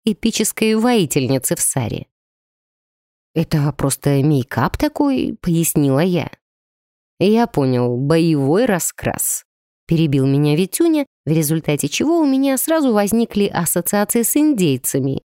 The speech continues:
«А где индейцы, там и до индийцев рукой подать», как сказал когда-то Христофор Колумб. «Я что тебе рассказать-то хотел», подытожил домовой.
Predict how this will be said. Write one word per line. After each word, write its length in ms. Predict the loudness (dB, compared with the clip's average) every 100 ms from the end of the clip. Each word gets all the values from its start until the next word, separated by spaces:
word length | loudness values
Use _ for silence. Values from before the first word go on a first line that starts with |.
| _ -6
«А 160 | -2 0
где 260 | 2 2
индейцы, 500 | 2 2 0 0 -2
там 240 | -2 0 2
и 60 | 2
до 120 | 2
индийцев 800 | 2 2 2 2 0 0 -2 0
рукой 420 | 0 0 0 -2
подать», 640 | 0 -2 2 0 -2 -10 -6
как 180 | -6 -6
сказал 380 | -4 -2 -2 0
когда-то 580 | 0 0 0 0 -2
Христофор 640 | -4 -4 -2 -2 0 -2 -2
Колумб. 480 | -4 -2 -4 -8 -14 _ _ _ _ _ _ _ _ _ _ _ -2
«Я 400 | 0 2 2 0
что 280 | -2 -4 -2
тебе 260 | 0 0
рассказать-то 800 | 0 -2 -2 0 0 -2 -6 -6
хотел», 640 | -2 -4 -2 -2 -2 -6 -12 _ -4
подытожил 720 | -2 0 -2 0 0 2 0
домовой. 720 | 2 2 2 0 -2 -4 -8